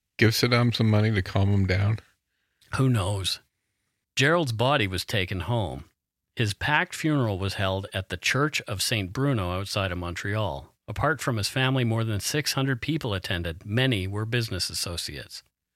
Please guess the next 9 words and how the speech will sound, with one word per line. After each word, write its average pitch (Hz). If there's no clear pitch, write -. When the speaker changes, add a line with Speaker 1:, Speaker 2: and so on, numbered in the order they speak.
Speaker 2:
According 185
to 127
James 113
Adams, 113
in 113
his 104
book 110
Bullseye, 104
quote, 117